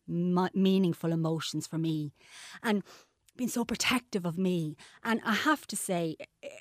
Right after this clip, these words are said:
when I wrote this book, I wrote it for the reader because it is a topic that is not often discussed. And I am not alone. So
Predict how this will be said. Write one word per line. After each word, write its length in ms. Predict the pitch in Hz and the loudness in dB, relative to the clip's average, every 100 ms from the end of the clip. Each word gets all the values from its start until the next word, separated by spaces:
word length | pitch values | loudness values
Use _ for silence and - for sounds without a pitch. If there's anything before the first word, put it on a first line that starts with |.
| _ | _
when 160 | - 202 | -2 2
I 100 | 196 | 4
wrote 280 | 208 262 - | 6 6 4
this 220 | 190 - | -2 -2
book, 300 | - 165 - 175 | -4 -4 -4 -2
I 120 | 175 | -2
wrote 380 | 175 226 254 220 | 4 4 4 -2
it 80 | |
for 200 | - 185 | -4 -6
the 80 | 170 | -6
reader 360 | 156 165 160 - - _ _ _ _ _ _ _ - - | -2 -2 -4 -8 -18 _ _ _ _ _ _ _ -16 -6
because 540 | 175 - 180 165 - - - - 196 | -4 -2 -2 -2 -8 -16 -20 -8 -4
it 100 | 190 | -2
is 140 | 185 | -2
a 80 | 196 | -6
topic 580 | - - 320 196 - - _ | -4 0 2 0 -6 -16 _
that 160 | 170 175 | -4 -2
is 120 | 175 | 0
not 220 | 185 185 - | 2 2 -2
often 320 | 160 - 151 | -4 -4 -10
discussed. 600 | - - - - - - _ _ _ _ | -10 -12 -12 -16 -18 -20 _ _ _ _
And 160 | 196 202 - | -2 -2 4
I 420 | 226 220 214 226 - | 6 8 6 0 -6
am 200 | 185 190 | -4 0
not 380 | 165 147 - - _ | 0 -2 -8 -16 _
alone. 600 | 165 165 160 165 151 - - _ - _ | -4 0 2 2 0 -6 -18 _ -20 _
So 360 | - 170 165 | -4 -2 -2